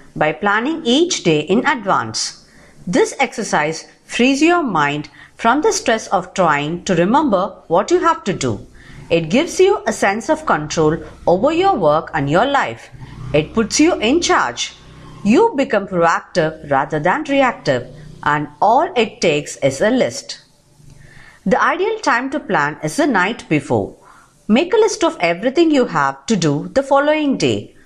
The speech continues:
Go over the list and organize your work by priority.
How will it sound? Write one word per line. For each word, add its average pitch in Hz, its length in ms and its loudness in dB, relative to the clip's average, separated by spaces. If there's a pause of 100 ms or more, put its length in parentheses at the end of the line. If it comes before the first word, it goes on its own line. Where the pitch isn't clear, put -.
(340)
Go 180 340 2
over 302 280 2
the 381 120 0
list 151 440 2
and 143 200 -2
organize 262 520 0
your 277 200 2
work 123 400 0
by 185 140 2
priority. 240 880 -2